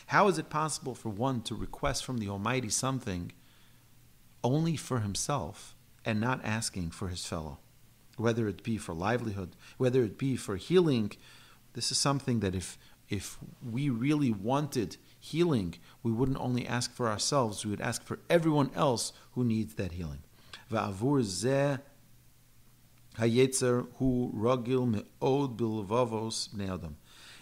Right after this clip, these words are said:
And in such a way, the Yetzer Hara, the evil inclination, is constantly enticing a person to want to feel bigger than others, to trample on others in a way. Ve'eno margish be'inyon zeh, l'chein nichtov la'azhir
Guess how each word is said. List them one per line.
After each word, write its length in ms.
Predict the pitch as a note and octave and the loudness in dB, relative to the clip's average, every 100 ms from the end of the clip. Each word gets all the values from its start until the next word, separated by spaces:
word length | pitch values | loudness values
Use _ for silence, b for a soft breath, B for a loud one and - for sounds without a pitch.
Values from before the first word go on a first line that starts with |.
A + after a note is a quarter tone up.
| B | B
And 220 | - G#2 - | -4 -2 -2
in 140 | - A2+ | -4 0
such 640 | - - C3+ - - - - | 2 2 2 0 -2 -4 -4
a 120 | G#2 | -2
way, 480 | G2 G#2+ G2+ F#2+ F2 B B B | 0 0 0 0 -2 B B B
the 140 | G#2+ G2+ | -4 -2
Yetzer 260 | A#2+ - G2+ | -2 -2 -4
Hara, 420 | A2 G#2 G2+ D#2+ b - | -4 -2 -4 -8 b -14
the 160 | - | -8
evil 220 | D#3 C3+ | -4 -2
inclination, 640 | A#2+ - A2 A2 A2 - F#2 | -2 -2 -2 -2 -2 -2 -4
is 160 | E2+ | -4
constantly 720 | - - - C#3+ D3 C#3 C3 A2 | -6 -8 -6 -4 -2 -4 -2 -4
enticing 580 | G2 - A#2+ - A#2 | -4 -6 -6 -4 -4
a 40 | G2+ | -6
person 560 | - C3 A#2+ G2 E2+ B B B - | -4 -4 -2 -4 -6 B B B -4
to 80 | B2+ | 0
want 240 | A#2+ D#3 | 2 2
to 60 | D3 | 2
feel 600 | - C#3+ C#3 C3 A2+ - B - | -2 2 4 4 2 -6 B -2
bigger 360 | B2+ C3+ A#2+ B2+ | 4 4 6 6
than 200 | A2 G2+ - | 4 0 2
others, 520 | A#2+ G2+ F#2 E2 - B B - | 2 2 0 0 -4 B B -8
to 100 | A2+ | -6
trample 520 | - C3 D3 C#3 B2 | 0 4 4 4 2
on 160 | G#2 F#2 | 2 2
others 400 | C#3+ C#3+ G#2+ F#2+ | 4 6 4 2
in 80 | F#2+ | -2
a 80 | G2 | -4
way. 240 | F#2+ F#2 | -4 -4
Ve'eno 420 | F2 - D#3 D#3+ | -4 -4 -2 0
margish 460 | B2+ C3+ C#3+ A#2+ - | 2 2 2 -2 -4
be'inyon 380 | - B2 G#2+ F#2+ | -4 -2 -2 -2
zeh, 360 | F#2+ B2+ B2 B2 B B | 0 0 0 -6 B B
l'chein 380 | F#2+ - A#2 G#2 | -10 -4 -2 0
nichtov 560 | C3+ - - B2 A#2+ - | -2 -2 2 2 2 -2
la'azhir 800 | F2 F2+ A2+ G2 G#2 G#2 G#2+ | -6 -4 -6 -4 -2 -2 -2